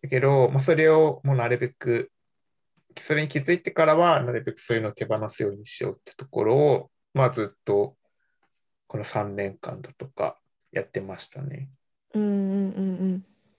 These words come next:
Speaker 1: はい。
Speaker 2: そうですよね。
Speaker 1: で、うん。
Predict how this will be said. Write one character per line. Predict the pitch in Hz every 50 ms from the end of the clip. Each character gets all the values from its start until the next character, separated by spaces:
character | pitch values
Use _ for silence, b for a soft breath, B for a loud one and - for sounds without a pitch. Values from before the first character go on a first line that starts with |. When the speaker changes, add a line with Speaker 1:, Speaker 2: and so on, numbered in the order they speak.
| _ _ _ _ _ _ _ _ _ _ _ _ _ _ _ _ _ _ _ _ _ _ _ _ _ _ _ _ _ _ -
Speaker 1:
は | - 127 113 104 95
い。 | - - _ _ _ _ _ _ _ _ _ _ _ _ _ _ _ _ _ _ _ _ _ _ _ _ _ _ _ _ _ _ _ _ B B B B B B B B B B _
Speaker 2:
そ | - - - - 202 196
う | 190
で | - -
す | - - - - _ _ _ -
よ | 202
ね。 | 202 208 214 226 226 226 226 233 233 233 233 233 233 B B B B B B B B _ _ _ _ _ _ _ _ _ _ _ _ _ _ _ _ _ _ _ _ _ _ _ _ _ _ _ _ _ _ _ _ _ _ _ _ _ _ _ _ _ _ _ _ _ _ _ _ _ _ _ _ _ _ _ - _ _ -
Speaker 1:
で、 | 107 101 101 - 135 - -
う | 113
ん。 | 107 101 104 104 110